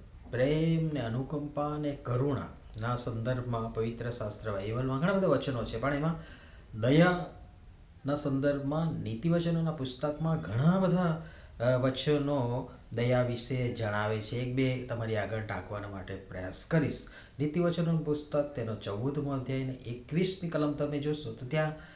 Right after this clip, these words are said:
બહુ સરસ લખવામાં આવ્યું છે, "પોતાના પડોશીને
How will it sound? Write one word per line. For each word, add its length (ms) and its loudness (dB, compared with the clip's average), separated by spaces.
બહુ 100 4
સરસ 340 2
લખવામાં 440 -6
આવ્યું 240 -12
છે, 200 -14
"પોતાના 880 4
પડોશીને 960 0